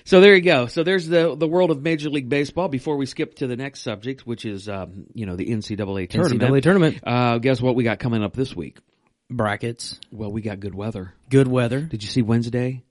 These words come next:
Speaker 1: Sixty-nine.
Speaker 2: I did see that.
Speaker 1: Sixty-nine degrees. That's gonna be amazing. Today's a high of fifty-eight, then we got sixty-one, and then sixty-nine.
Speaker 2: You know why?
Speaker 1: You know what? I,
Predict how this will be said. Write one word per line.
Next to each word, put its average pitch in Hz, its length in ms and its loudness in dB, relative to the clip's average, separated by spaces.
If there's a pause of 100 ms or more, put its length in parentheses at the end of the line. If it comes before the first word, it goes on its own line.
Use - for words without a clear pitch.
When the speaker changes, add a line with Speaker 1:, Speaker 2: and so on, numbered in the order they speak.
(140)
Speaker 1:
Sixty-nine. 107 760 -8
Speaker 2:
I 110 40 -8
did 135 200 2
see 104 180 -4
that. 92 260 -8
Speaker 1:
Sixty-nine 127 800 -2
degrees. 104 500 -6
That's 117 180 -4
gonna 113 160 -6
be 101 220 -4
amazing. 104 480 -6
Today's 127 340 -2
a 107 60 -8
high 120 220 -8
of 107 140 -6
fifty-eight, 123 760 -8
then 101 180 -16
we 98 80 -16
got 92 160 -14
sixty-one, 113 640 -8
and 95 100 -10
then 87 100 -12
sixty-nine. 104 840 -10
Speaker 2:
You 147 120 0
know 156 140 6
why? 110 440 0 (100)
Speaker 1:
You 143 80 -2
know 147 100 2
what? 147 300 0
I, 123 100 -4